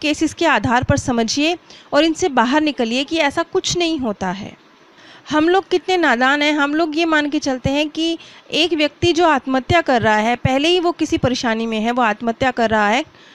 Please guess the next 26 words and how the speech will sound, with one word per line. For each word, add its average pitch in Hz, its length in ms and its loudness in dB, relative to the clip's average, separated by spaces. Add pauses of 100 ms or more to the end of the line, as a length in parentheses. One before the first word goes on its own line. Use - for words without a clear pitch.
(680)
अब 381 160 2
ईश्वर 392 400 2
भी 415 60 2
उससे 427 240 2
नाराज़ 381 400 2
रहेंगे 349 340 0
क्या? 190 260 -8 (1080)
ऐसा 349 200 -2
नहीं 294 240 2
होता। 240 360 -8 (480)
संभवतः 262 1000 2 (440)
उमा 285 340 4
देवी 226 340 2
ने 220 260 0 (520)
उस 381 260 2
दर्द 320 420 2
से 349 360 0 (580)
कर्म 349 240 4
उत्पन्न 254 540 -2
किया 226 380 2 (440)
जो 302 300 4
उन्होंने 262 600 4
दूसरों 254 560 2
को 349 240 2
दिया 254 400 2
था, - 480 -4